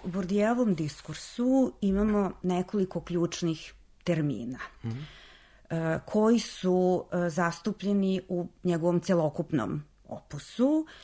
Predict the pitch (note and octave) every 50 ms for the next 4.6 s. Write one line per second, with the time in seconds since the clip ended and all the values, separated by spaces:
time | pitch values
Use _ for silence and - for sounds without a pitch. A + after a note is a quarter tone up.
0 | - - _ - - A#3+ A#3 A3+ A3+ - - - - G3+ G#3 G3 F3+ G3+ G3+ F#3+
1 | F3+ E3 F3 F3 E3+ E3 D3+ - - E3 E3 D#3+ D#3 - - D#3+ D3 - - D#3
2 | D#3 D3+ D3+ C#3+ - - - _ _ - - D3 C#3 C#3 C#3+ D3+ D#3+ G3+ C4 F4+
3 | G4+ - - - - - - - - - - - _ - - A3+ A3 G3+ F#3+ F3
4 | - - - G#3 G3 G#3 G#3 G#3 G3 F#3 F3 -